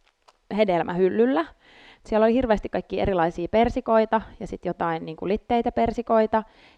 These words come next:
ja sit kaikki tosi samannäköisiä asioita, joista mä en tiennyt, mitä ne oli. Ja sitten sit oli näitä grillinektariineja. Ja sitten <laughs> sit mä jotenkin, et apua, et joko mä heti mu-, <laughs> heti mä mukasin kaiken, et nyt mä joudun ostamaan näitä grillinektariineja.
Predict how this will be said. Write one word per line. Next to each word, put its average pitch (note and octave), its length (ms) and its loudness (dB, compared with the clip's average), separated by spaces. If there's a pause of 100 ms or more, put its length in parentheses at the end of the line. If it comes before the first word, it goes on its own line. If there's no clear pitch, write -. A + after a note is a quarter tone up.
ja F#3+ 60 -14
sit - 140 -16
kaikki F3+ 680 -4
tosi F#3+ 180 -6
samannäköisiä F#3 760 -2
asioita, D#3+ 440 -4 (200)
joista - 180 -16
mä F3 80 -8
en D#3+ 60 -8
tiennyt, D#3+ 220 -8
mitä E3+ 200 -8
ne D#3 140 -8
oli. G3 340 0 (200)
Ja E3 280 -2
sitten - 480 -6 (580)
sit - 160 -10
oli B3 160 2
näitä B3 200 -2
grillinektariineja. - 1160 -2 (960)
Ja F#3+ 80 -12
sitten G#3+ 320 -2 (520)
<laughs> - 480 -20
sit - 120 -20
mä G#3 120 -6
jotenkin, G3 560 -8 (520)
et - 180 -10
apua, F#3 400 0 (240)
et G3 140 -10
joko F#3+ 220 0
mä F3+ 100 -4
heti F#3 260 -2
mu-, G#3 640 -2
<laughs> - 400 -18
heti F4 220 0
mä D#4+ 120 2
mukasin C4 520 0
kaiken, A3 560 2
et G3+ 100 -6
nyt G#3+ 120 -10
mä G#3 120 -8
joudun F#3+ 180 -2
ostamaan F#3+ 300 -4
näitä F3+ 200 -8
grillinektariineja. B3 960 -2